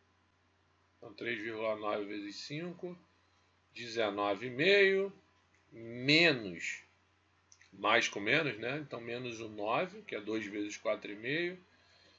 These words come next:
mais quatro vírgula quatro igual a sete. Três x é, né?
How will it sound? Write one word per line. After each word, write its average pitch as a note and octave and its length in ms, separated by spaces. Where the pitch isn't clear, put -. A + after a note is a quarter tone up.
mais A#2+ 560
quatro A#2+ 720
vírgula A#2 520
quatro A2+ 440
igual A2+ 320
a A#2+ 60
sete. - 600
Três A#2+ 280
x C#3+ 480
é, G#2+ 200
né? G#2 240